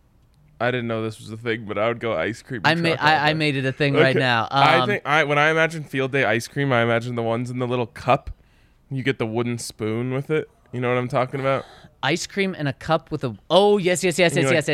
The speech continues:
Speaker 2: yes, yes,
Speaker 1: pull
Speaker 2: yep,
Speaker 1: on it.
Speaker 2: yep, a hundred percent. It's terrible quality, but it's great when
Speaker 1: Still
Speaker 2: you're in
Speaker 1: tastes
Speaker 2: school.
Speaker 1: Dude, I think ice cream is the number one thing that's never been wrong.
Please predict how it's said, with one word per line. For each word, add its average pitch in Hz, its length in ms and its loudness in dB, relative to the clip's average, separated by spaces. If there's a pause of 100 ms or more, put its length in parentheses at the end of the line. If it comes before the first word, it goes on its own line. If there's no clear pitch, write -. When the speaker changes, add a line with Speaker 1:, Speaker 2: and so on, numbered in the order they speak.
Speaker 2:
yes, - 20 -2
yes, 135 120 4
Speaker 1:
pull 135 120 2
Speaker 2:
yep, 120 120 2
Speaker 1:
on 127 60 -2
it. 127 80 -6
Speaker 2:
yep, 120 260 -2
a 117 60 -6
hundred 135 280 -4
percent. 127 340 -4
It's - 260 -8
terrible 147 560 2
quality, 135 460 0
but 127 140 -4
it's 110 140 -8
great 120 400 -2
when 117 100 -2
Speaker 1:
Still 127 60 0
Speaker 2:
you're 107 120 0
in 107 80 0
Speaker 1:
tastes 127 120 -4
Speaker 2:
school. 113 380 -4
Speaker 1:
Dude, 165 340 -2
I 147 200 4
think 226 240 -6
ice 143 240 0
cream 139 200 -6
is 123 100 -8
the 123 60 -6
number 123 340 -4
one 127 260 -2
thing 117 240 -4
that's 107 180 -10
never 107 460 -6
been 104 240 -6
wrong. 85 300 -8